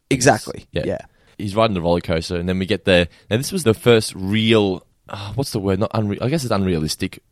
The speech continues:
Speaker 2: s-, uh, scene of the episode where the ghost appears.
Speaker 1: Yeah.
Speaker 2: But
Speaker 1: And they're having a full conversation.
Speaker 2: Yeah, but they're having a full conversation, but you just sort of, you just buy into it, don't you? You just, you just suspend your disbelief, I guess.
Speaker 1: Yeah, you do. And I guess part of that, again, is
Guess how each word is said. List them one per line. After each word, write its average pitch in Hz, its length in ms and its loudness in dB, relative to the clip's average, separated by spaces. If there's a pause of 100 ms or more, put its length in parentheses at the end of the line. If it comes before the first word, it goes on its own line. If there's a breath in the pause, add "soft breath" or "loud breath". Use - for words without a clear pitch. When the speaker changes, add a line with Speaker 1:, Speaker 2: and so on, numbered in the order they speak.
(120)
Speaker 2:
s-, - 320 -14
uh, - 80 -4 (160)
scene 110 280 -2
of 90 140 -6
the 104 80 2
episode 101 300 0
where 92 140 4
the 85 120 -6
ghost 90 300 0
appears. 113 480 -4
Speaker 1:
Yeah. 127 180 2 (460)
Speaker 2:
But 127 100 4
Speaker 1:
And 123 100 2
they're 110 60 8
having 110 200 4
a - 40 0
full 110 180 4
conversation. 101 560 0
Speaker 2:
Yeah, 120 80 0
but 117 80 2
they're 113 80 2
having 123 160 2
a - 20 0
full 120 120 -2
conversation, 107 520 -2
but 98 120 -2
you 107 100 -6
just 120 180 -2
sort 113 180 0
of, 101 180 -6 (220)
you 110 160 -2
just 117 260 -2
buy 90 180 2
into 92 220 -2
it, - 100 -4
don't 87 120 -2
you? 80 60 -2
You 90 60 -2
just, - 280 -6
you 98 80 -4
just 98 200 -6 (340)
suspend - 540 -6
your 92 60 -6
disbelief, 85 480 -6
I - 20 -4
guess. 120 260 -2
Speaker 1:
Yeah, 196 220 6
you 120 200 -2
do. 127 280 4
And 123 160 0
I 123 100 4
guess 147 240 2
part 113 360 -2
of 95 120 -2
that, 92 180 -2
again, 92 380 -4
is - 260 -8